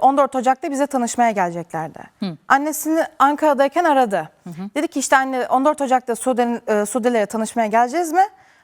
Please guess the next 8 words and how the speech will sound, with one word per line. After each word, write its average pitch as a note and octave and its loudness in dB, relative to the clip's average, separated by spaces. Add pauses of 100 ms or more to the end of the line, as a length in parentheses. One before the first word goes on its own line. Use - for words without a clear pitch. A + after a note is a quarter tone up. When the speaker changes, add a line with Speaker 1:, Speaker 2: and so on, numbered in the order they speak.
(140)
Speaker 1:
O D4 4
da D#4 -4
tutturdu D4 -2
işte - -4
İzmir'den C#4 2
bana C#4+ 2
boyoz C4 2
getir. F#3+ -8